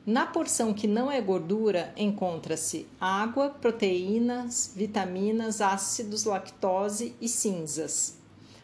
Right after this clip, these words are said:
As cinzas são proteínas provenientes do leite e do sal,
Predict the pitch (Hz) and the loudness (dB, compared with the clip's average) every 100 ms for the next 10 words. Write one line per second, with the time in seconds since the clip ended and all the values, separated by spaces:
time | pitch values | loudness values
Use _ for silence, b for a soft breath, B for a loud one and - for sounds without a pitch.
0 | - 202 202 - 247 285 240 202 - 208 | 0 2 2 2 2 2 2 0 0 0
1 | 220 208 208 220 214 214 196 202 190 202 | 0 2 2 2 0 0 2 0 0 0
2 | 226 - 190 208 185 190 220 - 262 - | 0 0 2 4 4 2 2 2 2 -2
3 | 220 254 - 226 147 139 | -2 -2 0 0 0 -4